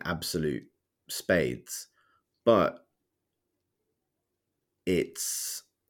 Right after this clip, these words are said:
very, very different in one very specific regard, which I think is quite interesting, which is the, the original kind of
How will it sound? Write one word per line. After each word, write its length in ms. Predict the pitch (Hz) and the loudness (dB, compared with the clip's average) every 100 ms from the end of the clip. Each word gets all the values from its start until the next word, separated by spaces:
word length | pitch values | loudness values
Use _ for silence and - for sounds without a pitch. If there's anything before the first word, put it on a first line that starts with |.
| _ _ _ - | _ _ _ -4
very, 300 | 101 107 120 | 4 6 8
very 200 | 107 104 | 8 6
different 360 | 95 92 82 | 6 4 0
in 160 | 53 82 | -2 -2
one 160 | 85 87 | 0 2
very 140 | 85 | 0
specific 400 | 82 87 85 - | 0 -6 -8 -6
regard, 320 | - 98 107 | -2 2 2
which 120 | 117 95 | 0 -4
I 60 | |
think 160 | 85 85 | -4 -6
is 80 | - | -6
quite 160 | - | -8
interesting, 540 | 92 113 113 127 127 - | -6 -6 -4 -4 -2 0
which 220 | 95 - | 0 2
is 300 | 82 80 - - _ _ _ _ _ _ _ _ | 2 0 -4 -16 _ _ _ _ _ _ _ _
the, 380 | 90 87 92 85 | -6 4 6 6
the 80 | 90 | 6
original 420 | 95 107 104 95 | 6 4 4 2
kind 240 | 87 90 82 | 2 0 2
of 220 | 78 73 | 2 -2